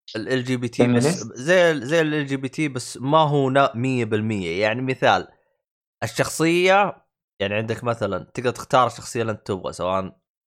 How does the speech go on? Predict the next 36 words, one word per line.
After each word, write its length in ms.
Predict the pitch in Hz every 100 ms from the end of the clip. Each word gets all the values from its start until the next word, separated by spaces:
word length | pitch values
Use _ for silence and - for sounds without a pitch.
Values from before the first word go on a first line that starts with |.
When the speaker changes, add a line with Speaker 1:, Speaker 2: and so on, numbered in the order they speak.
| _
Speaker 1:
يعني 220 | 98 98
ما، 260 | 120 135 131 - _ -
ما، 240 | 127 143
Speaker 2:
فيمينيست. 180 | 139 123
Speaker 1:
ما 120 | 135
يقو-، 240 | 131 135
ما 120 | 113 123
يقول 200 | 123 110
لك 140 | 110
مثلا 280 | 107 98 95
تختار، 480 | - 135 110 101 -
Speaker 2:
طيب. 80 | - 107
Speaker 1:
ما، 260 | 127 131
ما 180 | 127 135
يلزمك 440 | 131 117 135 135
بشخصية 400 | 107 - - 113
واحدة. 300 | 107 98 80
يعني 120 | 87 95
عندك 240 | 120 117
تشوف 300 | - 127 110
ثلاث 220 | 123 123
ألعاب 240 | 123 127 123
نزلت 300 | 123 123 131
ورا 120 | 123
بعض، 280 | 131 175 - _ _ _ _ _ 147
ترى 100 | 190
مو 140 | 240
ملزمك 340 | 214 139 127 107
بشخصية 380 | - - 110
واحدة، 440 | 101 92 - - - _ _ _
تختار 340 | 110 - 135 90
تبغاه، 640 | - 107 120 117 104 _ _ _ _ _ -
آه، 100 | 95
ذكر 280 | 104 117 123
أو 240 | 104 92
أنثى. 220 | 90 78